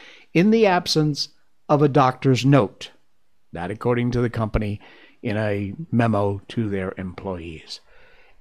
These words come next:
In-N-Out Burger, good on you guys. <laughs> Finally, a company gets some balls and stands up and says,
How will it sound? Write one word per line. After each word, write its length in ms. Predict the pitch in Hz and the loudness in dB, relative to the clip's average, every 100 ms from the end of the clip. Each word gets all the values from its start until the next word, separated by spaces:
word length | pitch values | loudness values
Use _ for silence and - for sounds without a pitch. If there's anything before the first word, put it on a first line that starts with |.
| - | -6
In-N-Out 640 | 180 202 233 233 233 233 175 | 0 4 4 4 4 2 4
Burger, 580 | 202 190 175 139 98 - - - - - 120 117 | 4 6 4 4 2 -4 -20 -20 -18 -12 -10 2
good 260 | 165 196 202 | 6 8 8
on 240 | 185 185 | 6 6
you 220 | 170 170 | 6 6
guys. 640 | 147 135 98 85 - - - - - - | 6 4 2 -4 -12 -16 -18 -20 -20 -12
<laughs> 1700 | 107 - - 98 85 - - - _ _ - _ - - - - _ _ | -12 -12 -14 -14 -14 -18 -20 -20 _ _ -20 _ -20 -20 -20 -20 _ _
Finally, 960 | - - 190 196 196 160 104 82 - - | -12 2 4 6 6 4 0 -4 -16 -16
a 120 | - - | -14 -12
company 540 | - 185 208 208 202 | -2 0 2 4 4
gets 280 | 180 190 - | 4 0 0
some 360 | 180 160 131 - | 0 2 -2 -2
balls 500 | 170 180 170 156 135 | 4 6 8 6 4
and 180 | 120 113 | 0 -6
stands 480 | - - 170 165 151 | -8 -2 0 2 4
up 200 | 160 160 | 2 2
and 120 | 143 | -4
says, 480 | - 143 139 131 123 | -2 0 0 0 -6